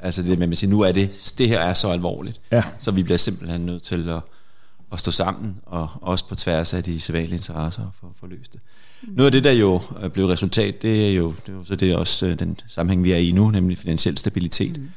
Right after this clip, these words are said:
Speaker 1: Og den, den, den oprettelse, den model i forhold til at få skabt en, en, øhm, en form for, ja, mellem, hybrid mellem privat og, og statslig. Måske kan du sætte nogle ord på, Lene. Du, du fortalte før også, at du,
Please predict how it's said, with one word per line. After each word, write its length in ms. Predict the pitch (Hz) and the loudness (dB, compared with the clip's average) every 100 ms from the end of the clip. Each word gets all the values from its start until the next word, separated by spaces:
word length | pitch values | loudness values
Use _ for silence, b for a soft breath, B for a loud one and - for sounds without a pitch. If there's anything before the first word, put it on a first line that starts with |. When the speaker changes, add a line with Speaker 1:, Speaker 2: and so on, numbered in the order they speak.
| B B B B B | B B B B B
Speaker 1:
Og 160 | 113 113 | 2 4
den, 420 | 135 131 151 135 - - | 4 2 -6 -10 -12 -2
den, 320 | 143 139 113 | 2 2 2
den 140 | 135 131 | 4 6
oprettelse, 680 | 113 - 117 101 95 107 | 6 4 2 2 2 2
den 180 | 95 117 | 4 4
model 520 | 117 107 - 120 113 113 | 4 2 4 4 2 -6
i 60 | |
forhold 340 | 117 110 104 107 | -2 0 2 2
til 120 | 113 | 2
at 60 | |
få 80 | - | 4
skabt 360 | 101 107 107 - | 2 2 -2 -4
en, 100 | 113 98 | -10 -10
en, 100 | 120 101 95 95 | -12 -12 -12 -12
øhm, 160 | 95 95 101 123 | -12 -14 -14 -14
en 80 | |
form 220 | 113 120 127 | -10 -8 -4
for, 240 | 120 101 - - - - - 151 | 0 0 -2 -16 -16 -16 -14 -2
ja, 140 | 110 - - 151 160 | -2 -2 -10 -12 -10
mellem, 380 | 113 113 113 | 0 4 4
hybrid 540 | 120 117 110 117 147 - 151 113 | 2 0 0 2 0 0 -12 -10
mellem 240 | 117 107 107 | -4 -2 -2
privat 420 | 107 95 98 101 | 0 2 2 -2
og, 240 | - 92 90 b b b | -6 -4 -4 b b b
og 100 | 104 | -4
statslig. 500 | - 104 90 - 104 B B B B | 0 0 0 0 -2 B B B B
Måske 180 | - 143 | 2 2
kan 120 | 127 | 6
du 100 | 143 | 6
sætte 240 | 135 127 110 | 6 4 4
nogle 140 | 107 | 6
ord 140 | 123 113 | 6 4
på, 200 | 123 113 | 4 4
Lene. 320 | 110 101 101 | 6 6 6
Du, 160 | 98 107 | 2 -6
du 40 | 104 | -4
fortalte 360 | 104 131 113 | 2 2 2
før 160 | - 113 | 2 4
også, 260 | 107 110 | 4 4
at 180 | 110 - | 0 0
du, 240 | 98 90 | 0 0